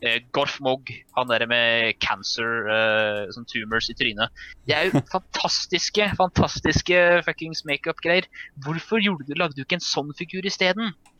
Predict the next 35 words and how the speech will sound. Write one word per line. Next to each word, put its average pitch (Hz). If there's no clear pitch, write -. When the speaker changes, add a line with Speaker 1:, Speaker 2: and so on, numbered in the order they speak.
Speaker 1:
Det 127
ser 120
Speaker 2:
Det -
Speaker 1:
så -
mye 196
bedre 220
ut. -
Speaker 2:
Mhm. 117
Speaker 1:
Og 180
så, 175
og, 147
eh, 143
og 151
så 165
har 120
du 139
da, 123
det 131
er, 127
men 170
det 170
her, 143
dette 160
her 170
er 143
det 123
som 135
jeg 120
synes 131
er 120
det 160
store 175
problemet 131
med 160
filmen, 151